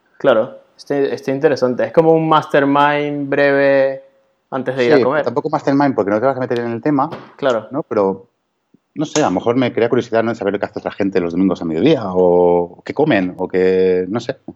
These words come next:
Speaker 1: Claro. Hay, hay una,
Speaker 2: No.
Speaker 1: ahora que lo dices, en estos días escuché algo muy parecido, pero era para empe-, para comenzar a trabajar, que eran
Speaker 2: Mm.
Speaker 1: personas que tú entras a la aplicación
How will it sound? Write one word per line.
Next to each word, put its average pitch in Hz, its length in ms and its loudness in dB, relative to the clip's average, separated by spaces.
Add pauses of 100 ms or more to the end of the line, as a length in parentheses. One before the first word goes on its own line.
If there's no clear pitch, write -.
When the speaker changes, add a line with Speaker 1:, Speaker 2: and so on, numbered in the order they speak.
(100)
Speaker 1:
Claro. 127 240 -4 (180)
Hay, 151 220 2
hay 160 180 0
una, 180 220 0
Speaker 2:
No. - 160 -8
Speaker 1:
ahora 151 240 -2
que 165 60 -2
lo 151 100 -2
dices, 165 640 -4
en 139 120 -8
estos 143 260 -12
días 147 240 -4
escuché 147 460 -6
algo 135 240 -4
muy 151 160 -6
parecido, 151 800 -4
pero 139 180 0
era 139 160 2
para 143 160 0
empe-, 131 300 -6
para 127 220 -2
comenzar 123 400 -4
a 135 80 -4
trabajar, 120 500 -2 (440)
que 139 100 -2
eran 135 160 4
Speaker 2:
Mm. 123 60 -8
Speaker 1:
personas 160 800 -4
que 127 640 2
tú 147 160 -2
entras 123 800 -6 (100)
a 120 140 -6
la 117 100 -2
aplicación 151 680 -2